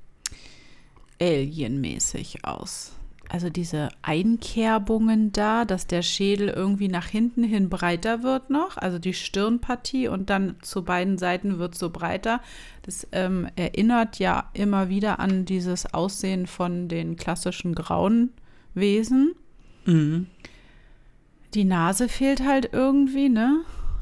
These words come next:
Speaker 1: Oder es ist Voldemort.
Speaker 2: Wahrscheinlich ist es das.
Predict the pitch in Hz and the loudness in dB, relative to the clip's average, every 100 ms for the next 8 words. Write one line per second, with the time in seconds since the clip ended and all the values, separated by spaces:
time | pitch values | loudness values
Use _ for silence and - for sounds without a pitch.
0 | - - - - - - - 165 165 180 | -4 -6 -16 -16 -20 -16 -4 0 0 0
1 | 202 190 208 214 208 170 147 151 160 - | 0 0 2 2 2 2 0 -4 -8 -14
2 | - - - - _ - - - - - | -20 -20 -20 -20 _ -20 -20 -20 -20 -20
3 | - - - - 143 143 147 147 156 156 | -20 -20 -4 0 2 4 4 4 0 -2
4 | 147 117 127 - | -2 0 -2 -4